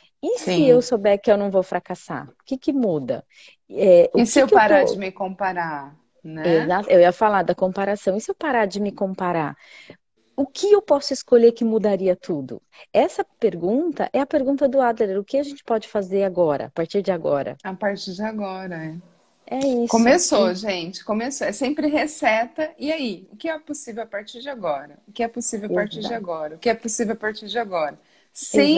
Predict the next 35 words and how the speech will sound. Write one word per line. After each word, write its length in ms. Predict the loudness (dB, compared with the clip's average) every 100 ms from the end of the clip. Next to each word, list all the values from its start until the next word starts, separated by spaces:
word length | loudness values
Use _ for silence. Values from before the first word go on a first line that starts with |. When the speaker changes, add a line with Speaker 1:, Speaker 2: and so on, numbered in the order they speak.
| 2
Speaker 1:
Exatamente. 240 | -2 -4 0
Speaker 2:
as 160 | 2 2
limitações 760 | 0 0 0 0 -2 -2 -4 -4
que 80 |
a 60 | -6
gente 240 | -6 -8
comprou 500 | -6 -4 -4 -2 -2 -2 0
até 280 | 0 4 2
o 40 |
minuto 360 | 2 -4 -6 -8
anterior. 600 | -8 -10 -12 -10 -10 -12 _ _ 0 0 -2 -6 -8
Speaker 1:
É 300 | -6 -4 -6
isso. 540 | -8 -12 -12 -16 -18 -20
Speaker 2:
<laughs> 80 | _
Esse 220 | -4 0 2
é 40 |
Speaker 1:
É 20 |
Speaker 2:
o 60 | 2
treino. 420 | 0 -2 -2 -4
Speaker 1:
bem 120 | -8 -10
isso. 180 | -14 -12 -12 _
Esse 320 | -6 -6 -4
é 60 | -4
o 20 |
treino. 460 | -2 -4 -4 -10 -12 -14 -16 -20 -20 -10
É, 360 | -2 0 2 4
é 40 |
um 160 | 4 2
por 160 | 2 0
cento, 560 | 0 0 0 0 0 2
é, 360 | 2 2 0 0
é 80 |
um 160 | 0 0
por 140 | 0
cento 600 | -2 -2 -4 -4 -4 -6